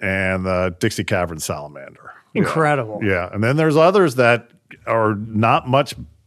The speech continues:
Speaker 1: different. They're only, you know, very, very range restricted species. Yeah.
Speaker 2: Now, we were reading on the way here, Vivian was reading while I was driving, that, um, it, and if you know, tell me if you know anything about this,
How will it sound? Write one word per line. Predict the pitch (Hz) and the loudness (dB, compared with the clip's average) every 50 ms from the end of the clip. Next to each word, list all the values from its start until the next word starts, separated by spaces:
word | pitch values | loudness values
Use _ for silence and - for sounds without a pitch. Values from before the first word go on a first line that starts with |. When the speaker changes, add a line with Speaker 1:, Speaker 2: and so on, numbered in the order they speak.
| - - | -6 0
Speaker 1:
different. | 143 156 170 - - 110 90 80 78 | 2 2 2 2 -2 -4 -4 -4 -6
They're | 90 98 101 113 117 | -4 -2 0 0 0
only, | 117 120 123 117 113 110 | 0 0 0 0 0 -2
you | 110 107 104 | -2 -2 -2
know, | 101 101 | -2 -2
very, | 90 90 92 117 120 120 123 127 123 | -4 -2 0 2 4 4 6 4 2
very | 110 104 113 117 123 123 120 110 | 2 2 2 2 2 2 0 0
range | 101 98 104 104 110 113 117 107 | -2 -2 0 0 0 0 -2 0
restricted | 117 110 98 - - - 120 113 107 - 107 92 - | -2 -2 -4 -4 -4 -2 -2 -2 -2 -4 -8 -8 -8
species. | - - 110 104 101 92 - - 85 85 85 - - - - - - | -8 -6 -4 -4 -4 -6 -8 -12 -14 -12 -14 -14 -16 -16 -18 -14 -10
Yeah. | 82 82 82 78 - | -8 -8 -8 -6 -2
Speaker 2:
Now, | 151 143 | -2 -2
we | 143 143 175 180 | 2 4 4 6
were | 180 170 | 6 4
reading | 151 143 170 175 175 165 160 151 | 4 2 2 2 2 2 2 2
on | 147 147 | 0 0
the | 143 131 | 0 0
way | 127 139 135 131 | 2 2 2 0
here, | 101 143 156 143 127 117 117 - - | 0 0 0 2 2 0 -2 -4 -8
Vivian | 156 120 151 151 139 151 156 147 143 | -4 0 0 0 0 0 -2 -2 -2
was | 139 127 120 117 | -2 -4 -4 -4
reading | 127 135 139 139 135 131 127 123 | -4 -2 0 0 0 0 -2 -2
while | 120 120 | -2 0
I | 120 120 | 0 0
was | 117 110 | -2 -2
driving, | - 143 127 120 123 120 120 117 113 107 _ _ _ _ _ - | -2 -2 0 0 0 0 -2 -6 -8 -10 _ _ _ _ _ -6
that, | 143 139 143 135 127 120 127 | -2 0 2 2 0 0 0
um, | 131 127 123 127 123 120 113 113 98 _ _ - - - _ _ _ - - _ _ _ _ _ _ _ _ _ _ - | 0 0 0 0 -2 -4 -6 -8 -10 _ _ -20 -20 -20 _ _ _ -20 -20 _ _ _ _ _ _ _ _ _ _ -10
it, | - - - - | -8 -8 -4 -4
and | 135 131 | -2 -2
if | 127 120 - | -2 -4 -2
you | 160 160 | 0 0
know, | 160 170 - 175 - - | 0 0 -2 -4 -12 -12
tell | - - 156 175 | -4 -2 0 0
me | 180 | 0
if | 151 147 | 0 0
you | 147 | 0
know | 143 143 | 0 2
anything | 139 139 131 123 | 0 0 0 -2
about | 117 117 120 120 117 - | 0 0 0 0 0 -2
this, | 113 101 - - - | -6 -10 -10 -12 -12